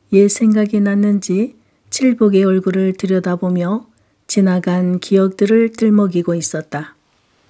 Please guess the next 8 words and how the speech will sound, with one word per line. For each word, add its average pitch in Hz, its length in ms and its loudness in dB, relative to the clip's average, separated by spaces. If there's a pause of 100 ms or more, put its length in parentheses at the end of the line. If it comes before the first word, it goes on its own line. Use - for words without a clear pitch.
(420)
참 202 720 2
오래전 185 400 2
일입니다. 175 800 -4 (1200)
애들 208 260 4
아버지와 185 640 0
제주도 180 640 0
여행을 185 460 0
갔었지요. 190 880 -4